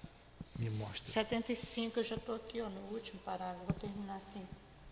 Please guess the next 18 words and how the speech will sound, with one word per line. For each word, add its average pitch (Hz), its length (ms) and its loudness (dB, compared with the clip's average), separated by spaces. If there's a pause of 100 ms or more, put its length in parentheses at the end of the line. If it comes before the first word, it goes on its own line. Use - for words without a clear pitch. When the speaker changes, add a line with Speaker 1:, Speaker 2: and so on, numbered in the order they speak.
(800)
Speaker 2:
Já 190 80 -4
tá 202 140 0
terminando, 202 640 -2
só - 180 2
pra 226 140 4
com-, 226 160 -2 (480)
completar 190 400 -4
o 185 60 0
Speaker 1:
Tá. - 80 6
Speaker 2:
raciocínio. - 300 0 (2000)
Pessoas 220 520 6
tolas 226 680 6 (480)
que 233 140 6 (420)
os 262 240 4
aceitam 247 680 6
como 233 320 6
espíritos 226 600 2
santos, - 600 2